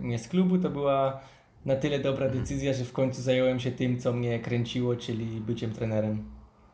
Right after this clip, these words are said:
Speaker 2: Okej, z-, z-, można powiedzieć, że zostałeś pchnięty tak troszkę bardziej, e, w tą stronę,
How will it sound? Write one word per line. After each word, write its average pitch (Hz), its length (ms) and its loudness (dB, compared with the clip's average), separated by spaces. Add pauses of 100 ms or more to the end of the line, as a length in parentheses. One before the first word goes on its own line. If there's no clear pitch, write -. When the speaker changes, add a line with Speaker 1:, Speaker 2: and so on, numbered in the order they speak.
(760)
Speaker 2:
Okej, 98 360 -2
z-, 98 160 -6
z-, 104 160 -10
można 110 240 0
powiedzieć, 107 280 -2
że 101 100 -8
zostałeś 104 360 -6
pchnięty 101 600 -2
tak 80 160 -10
troszkę 90 340 -8
bardziej, 87 480 0
e, 87 420 -4
w - 100 -14
tą 92 140 -6
stronę, 87 440 -2